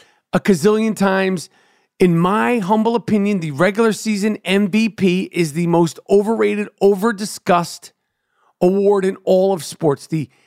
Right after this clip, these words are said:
N B A regular season M V P is so overrated and so overdiscussed. But then sometimes you strike gold, like what happened with Perk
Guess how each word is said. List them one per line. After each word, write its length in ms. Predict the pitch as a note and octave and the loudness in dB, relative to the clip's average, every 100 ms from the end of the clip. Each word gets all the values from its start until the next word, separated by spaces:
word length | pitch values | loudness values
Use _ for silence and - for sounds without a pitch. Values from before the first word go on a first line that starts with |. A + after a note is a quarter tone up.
| _ - | _ 0
N 220 | A3 C4+ | 2 2
B 260 | C#4+ C4 B3+ | 2 0 0
A 40 | |
regular 360 | G3+ A3 A#3+ G#3 | 0 0 0 -2
season 360 | A#3 G3+ G#3+ - | -2 -2 -2 -2
M 420 | F#3+ G3+ G#3 G#3 - _ _ _ _ - | 0 2 2 -2 -6 _ _ _ _ -2
V 260 | E3 G#3+ | 2 2
P 480 | - F#3+ F#3 F3 - - | 0 0 2 0 -4 -2
is 420 | D#3+ C#3+ - - | 0 0 -4 -14
so 560 | - - B3 C4 C4+ - | -12 0 2 2 -2 -2
overrated 760 | G#3+ A3+ G#3 G3+ G3+ G3 G3 - - | 0 0 0 0 0 0 -6 -4 -6
and 140 | D3+ | -4
so 520 | - G3+ G3+ G#3 - - | -2 2 2 0 -2 0
overdiscussed. 880 | F#3 D#3+ F#3 D3+ D3 - E3+ D#3+ - _ _ _ _ _ _ _ _ _ _ _ _ _ _ _ _ _ _ _ - - | 0 0 -4 -4 -14 -2 0 0 -6 _ _ _ _ _ _ _ _ _ _ _ _ _ _ _ _ _ _ _ -18 -2
But 160 | A3+ | 0
then 120 | C4+ | 0
sometimes 460 | B3 D#4+ D4 D4 B3 | 0 -2 0 -2 -2
you 60 | C4+ | -8
strike 380 | - A#3+ A3+ | -2 -2 -2
gold, 440 | E3 F#3 E3+ E3+ - _ | 0 -2 0 -6 -10 _
like 220 | F3 F3 F3 | -2 -2 0
what 80 | |
happened 340 | D#3+ D#3+ E3 D3+ | 0 0 -2 -2
with 160 | D3+ | -4
Perk 400 | - B2+ - - | -4 -8 -8 -20